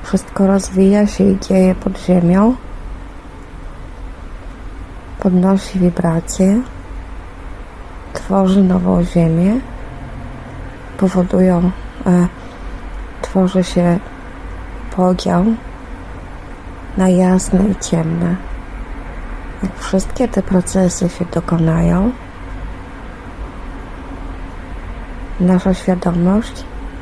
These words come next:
nie będzie już zresetowana, a my nie spadniemy znowu do poziomu niższego, tylko pozostaniemy w tym wysokim.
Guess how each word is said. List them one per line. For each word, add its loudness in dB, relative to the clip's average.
nie 6
będzie 6
już 0
zresetowana, 2
a 2
my 6
nie 8
spadniemy 4
znowu 2
do 0
poziomu 2
niższego, 4
tylko -2
pozostaniemy 2
w -4
tym 4
wysokim. 0